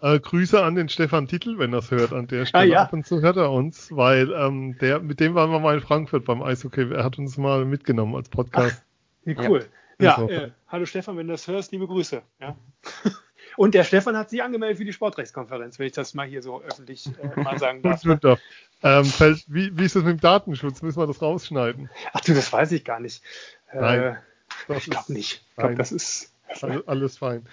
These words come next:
Speaker 1: Ähm, ihr merkt, es wird gerade etwas lockerer, weil ich glaube, gibt's noch Themen, die wir anschneiden sollten? Paul, vielleicht auch aus deiner Sicht, dass noch was fehlt oder so?
Speaker 2: Also ich glaube, wir werden, also ich glaube, die, die Saison jetzt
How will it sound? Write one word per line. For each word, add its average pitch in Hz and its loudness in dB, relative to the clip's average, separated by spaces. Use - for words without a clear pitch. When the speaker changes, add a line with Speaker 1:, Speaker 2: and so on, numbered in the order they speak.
Speaker 1:
Ähm, 143 -2
ihr 151 -2
merkt, 147 2
es - -20
wird 147 -6
gerade 156 0
etwas 147 -4
lockerer, 127 0
weil 131 0
ich - -20
glaube, 147 -2
gibt's - -12
noch 151 0
Themen, 156 0
die 160 0
wir 147 6
anschneiden 147 2
sollten? 151 0
Paul, 147 4
vielleicht 143 0
auch 123 -2
aus 131 -4
deiner 156 -4
Sicht, - -16
dass - -12
noch 127 -14
was - -12
fehlt 143 -6
oder 113 -4
so? 127 -8
Speaker 2:
Also 165 2
ich 190 2
glaube, 208 6
wir 190 6
werden, 190 -4
also 165 -4
ich 175 -6
glaube, 170 0
die, 180 0
die 156 -2
Saison 156 -4
jetzt 160 -6